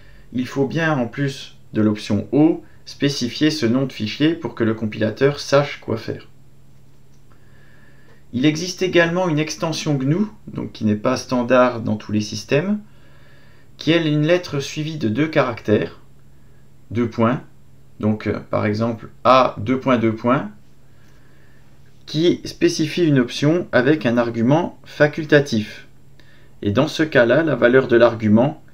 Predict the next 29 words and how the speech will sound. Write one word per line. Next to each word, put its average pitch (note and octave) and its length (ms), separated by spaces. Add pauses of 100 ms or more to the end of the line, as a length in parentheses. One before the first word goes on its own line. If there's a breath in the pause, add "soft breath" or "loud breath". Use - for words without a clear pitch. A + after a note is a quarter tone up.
(280 soft breath)
doit C#3+ 300
être D#3 260
accolée B2 680
à A#2 120
l'option, A2+ 420 (140)
c'est-à-dire G#2+ 400
qu'il G#2+ 160
n'y G2+ 60
aura G#2+ 260
pas C3+ 380 (480 soft breath)
d'espace - 840 (500 soft breath)
entre C3+ 360
la A#2 120
lettre D3 480 (120)
ou A2+ 100
le A2 40
caractère C3 480
définissant A2 460
l'option B2 480 (800 soft breath)
et D3+ 340 (120)
la A#2+ 180
valeur C3 420
de A#2+ 80
l'argument A#2+ 680 (380)
optionnel A2+ 640
qui A2+ 180
y G#2+ 140
est B2+ 200
accolé. G#2+ 400